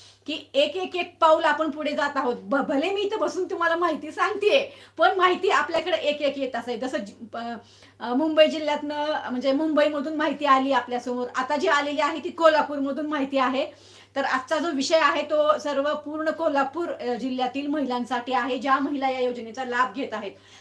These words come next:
तर सर्व महिलांना माझी विनंती आहे, जास्तीत जास्त आपल्या व्हिडिओला शेअर करा, जेणेकरून ही माहिती त्या कोल्हापूर जिल्ह्यातल्या महिलांपर्यंत पोहोचेल आणि त्यांना तिथून काहीतरी आपल्या या व्हिडिओच्या अंतर्गत मदत मिळेल. आलं लक्षात? तर हा totally सर्व विषय आहे आजचा.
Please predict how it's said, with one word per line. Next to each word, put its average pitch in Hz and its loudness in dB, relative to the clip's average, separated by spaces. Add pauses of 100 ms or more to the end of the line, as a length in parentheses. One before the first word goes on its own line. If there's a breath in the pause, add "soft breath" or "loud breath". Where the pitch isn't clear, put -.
(100)
तर 269 0
सर्व 339 2
महिलांना 285 0
माझी 262 0
विनंती 285 -2
आहे, 277 4 (380 loud breath)
जास्तीत 294 -2
जास्त 320 -2
आपल्या 285 2
व्हिडिओला 262 -2
शेअर 277 0
करा, 269 -2
जेणेकरून 254 -4
ही 269 -2
माहिती 294 -4 (200 loud breath)
त्या 277 4
कोल्हापूर 294 2
जिल्ह्यातल्या 269 -4
महिलांपर्यंत 247 -4
पोहोचेल 285 -2 (200 loud breath)
आणि 240 -4
त्यांना 277 0 (100)
तिथून 285 -6
काहीतरी 277 -2
आपल्या 247 -2
या 247 2
व्हिडिओच्या 240 -8
अंतर्गत 226 -8
मदत 233 -6
मिळेल. 185 -8 (180)
आलं 233 -4
लक्षात? 262 -6 (500 loud breath)
तर 262 0
हा 262 2
totally 277 -2
सर्व 269 0
विषय 254 -2
आहे 277 0
आजचा. 254 0